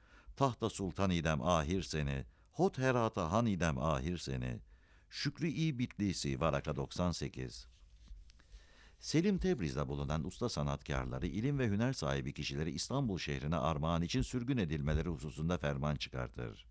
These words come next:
"Şehri Tebriz içre bezirgan olan, ehli sanattan ne var imkan olan, her hüner ehli vü her sahip kemal, hocailer tacirül darayı mal,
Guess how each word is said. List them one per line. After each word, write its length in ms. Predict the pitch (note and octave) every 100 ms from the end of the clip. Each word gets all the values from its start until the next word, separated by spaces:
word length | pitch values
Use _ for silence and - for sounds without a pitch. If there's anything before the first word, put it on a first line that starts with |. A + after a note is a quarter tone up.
| - - - - - - - - - - -
"Şehri 440 | - F3 F#3+ D3+ E3
Tebriz 440 | C3 B2+ A#2+ E2
içre 420 | C2 - F2+ F2
bezirgan 600 | E2 D#2 E2+ D2 D#2+ D2+
olan, 360 | D2 C#2+ C#2 C2 - -
ehli 340 | - E3+ B2 C#3
sanattan 600 | - A2 G#2 - F2+ D2+
ne 160 | F#2+
var 200 | E2+ E2+ -
imkan 480 | F#2 D#2+ - D2 C#2
olan, 380 | C2+ C2+ B1+ - - - -
her 200 | - G#3
hüner 340 | D3+ D3+ D3+ C3+
ehli 520 | - B2+ B2 A#2 F#2
vü 220 | G#2+ G#2+
her 180 | F2+ A2+
sahip 500 | - G2+ E2+ F#2+ -
kemal, 400 | F2+ D#2 C#2 B1+ - - - - -
hocailer 800 | - E3 D#3+ D3 C#3+ B2+ B2 G#2+
tacirül 640 | - A2+ G2+ E2+ A#2+ G#2+ F#2
darayı 560 | F#2 F2 F2 D#2+ E2
mal, 280 | F#2 C#2+ C2